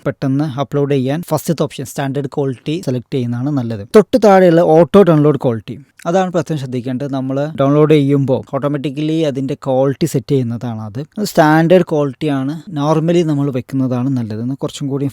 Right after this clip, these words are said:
ഫാസ്റ്റായിട്ട് നമുക്ക് ഫോട്ടോസും പിക്ചേഴ്സും അതേപോലെയുള്ള കമ്മ്യൂണിക്കേഷൻസ് നമുക്ക് ഈസി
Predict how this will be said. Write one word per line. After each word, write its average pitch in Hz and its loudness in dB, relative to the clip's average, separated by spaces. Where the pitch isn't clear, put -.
ഫാസ്റ്റായിട്ട് 127 -6
നമുക്ക് 123 -12
ഫോട്ടോസും 123 -4
പിക്ചേഴ്സും 127 -6
അതേപോലെയുള്ള 120 -6
കമ്മ്യൂണിക്കേഷൻസ് 120 -6
നമുക്ക് 120 -6
ഈസി 117 -6